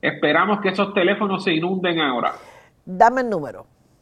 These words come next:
Speaker 1: siete ocho siete, dos treinta, noventa setenta. siete ocho siete, dos treinta, noventa setenta.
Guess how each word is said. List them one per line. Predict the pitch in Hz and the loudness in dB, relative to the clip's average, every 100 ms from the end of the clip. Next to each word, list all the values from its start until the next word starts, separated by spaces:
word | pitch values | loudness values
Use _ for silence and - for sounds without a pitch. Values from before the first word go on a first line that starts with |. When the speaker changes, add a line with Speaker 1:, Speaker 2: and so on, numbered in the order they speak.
| _ _ _ _ _ | _ _ _ _ _
Speaker 1:
siete | - - 233 233 226 | -10 2 2 4 0
ocho | 214 202 | 0 0
siete, | - 208 202 180 | 2 2 2 0
dos | 160 185 - | 0 -2 0
treinta, | 202 190 196 196 170 | 0 2 2 0 2
noventa | 139 139 156 165 - | 2 0 -2 -4 -4
setenta. | 139 131 117 117 113 | -4 -2 -2 -2 -4
siete | - 170 175 | 0 0 2
ocho | 180 175 | -2 -2
siete, | - 202 208 196 165 | 0 0 0 -2 0
dos | 165 165 | -2 -2
treinta, | 185 196 190 180 | -4 -4 0 0
noventa | 151 143 160 - | 2 -2 -4 -4
setenta. | 151 202 214 208 175 | -4 -2 -2 0 0